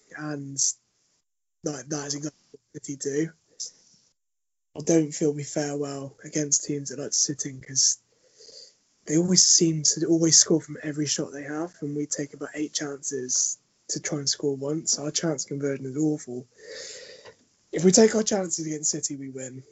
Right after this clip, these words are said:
If we don't, we lose. As simple as, as Ci-, you give City half a chance to the back,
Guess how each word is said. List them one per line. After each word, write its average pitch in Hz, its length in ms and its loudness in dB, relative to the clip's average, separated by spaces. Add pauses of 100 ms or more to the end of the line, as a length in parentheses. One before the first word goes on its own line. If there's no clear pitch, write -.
If 143 160 -12
we 151 80 -4
don't, 147 280 -2
we 135 120 -8
lose. 135 320 -4
As 143 160 2
simple 143 420 0
as, 135 280 -8 (360)
as 151 200 8
Ci-, - 80 4 (100)
you 170 80 4
give 180 160 6
City 165 320 6
half 147 240 -4
a 143 60 -6
chance 139 340 -2
to 139 60 -10
the 139 60 -18
back, 143 180 -14